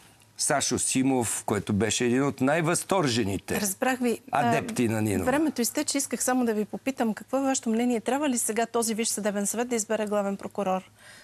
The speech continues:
Speaker 2: В понеделник, а, отново стартира процедурата. Много кратко.
Speaker 1: Ами, то Висш съдебен съвет, като гледам, скоро няма да можем да избереме друг. Той е с две трети. Тия приключения в Конституцията, те първа ще им сърбаме пос-,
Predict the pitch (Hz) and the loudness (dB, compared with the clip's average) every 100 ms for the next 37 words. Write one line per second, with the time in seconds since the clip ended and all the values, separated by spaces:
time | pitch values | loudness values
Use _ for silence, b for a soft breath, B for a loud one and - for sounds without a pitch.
0 | B - 214 196 220 214 208 - 220 202 | B -4 -2 2 2 2 -2 -2 0 2
1 | 208 - 226 202 - 190 - 185 - 202 | 0 2 0 0 -2 -4 -2 -4 -4 -6
2 | - 196 196 190 208 208 - 220 208 - | -6 -4 -4 -4 -4 -4 -4 -2 -4 -4
3 | 196 - - - _ - _ - 117 104 | -4 -4 -18 -20 _ -20 _ -2 0 0
4 | - - - - - 113 123 143 156 135 | -4 -20 -20 -12 -2 2 2 0 0 2
5 | 156 151 147 160 - - 127 127 151 156 | 2 2 0 -2 -2 0 2 4 4 2
6 | - 156 160 151 165 165 160 170 170 160 | 2 2 4 4 4 4 4 2 2 4
7 | 151 127 139 139 123 95 98 - - - | 2 4 4 4 2 2 0 -2 -10 -10
8 | - b b b b b b b - - | -10 b b b b b b b -6 0
9 | 123 - 139 110 135 156 170 170 127 - | 0 0 0 0 0 0 0 2 0 0
10 | 151 - 135 135 117 156 160 156 - 139 | -2 0 -2 0 0 2 2 0 0 0
11 | - 117 135 - 160 160 143 - 151 175 | 0 0 0 0 0 0 -2 0 2 2
12 | - 165 160 175 156 156 139 147 127 | 2 0 0 0 2 2 0 -2 -4